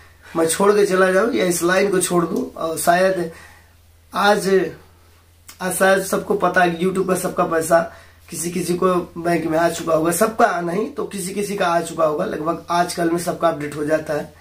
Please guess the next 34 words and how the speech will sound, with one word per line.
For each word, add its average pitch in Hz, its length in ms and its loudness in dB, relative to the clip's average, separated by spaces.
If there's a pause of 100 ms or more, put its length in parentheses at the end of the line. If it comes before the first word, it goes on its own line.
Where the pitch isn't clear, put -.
(480)
तो 151 140 -8
इक्कीस 151 340 -2
तारीख 170 260 2
को 175 100 2
ट्रा-, 160 420 2 (100)
कट 160 120 4
जाता 160 300 4
है, 151 160 -2
अ, 151 380 -8
सिस्टम, 151 400 -6
पैसा 156 320 0 (340)
अकाउंट 156 440 -2
में 160 100 0
आ 151 120 0
जाता 143 360 -8
है। - 160 -14 (540)
फिलहाल 180 320 4
अभी 170 280 0
जो 170 160 -2
मैं 165 180 0
देखा 175 300 4
हूँ 165 200 0
ना - 80 -2
<laughs> - 880 -8
कि 151 60 -12
मुझे 156 280 2
इतना, 175 320 2 (500)
मतलब 180 320 -2
इतना 214 260 0
मेहनत 214 440 2
करने 208 280 4
के 180 140 0
बाद 165 360 0
भी 190 260 -12